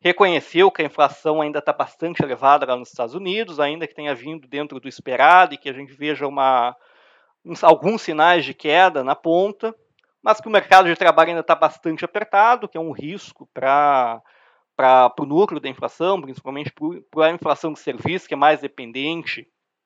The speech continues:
da, do, do grau de aperto do mercado de trabalho.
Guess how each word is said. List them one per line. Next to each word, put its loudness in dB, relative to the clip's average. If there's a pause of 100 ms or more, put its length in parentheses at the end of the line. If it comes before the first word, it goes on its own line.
(320)
da, 0
do, -12
do -14
grau 8
de -6
aperto -8 (340)
do -14
mercado -2
de -12
trabalho. 6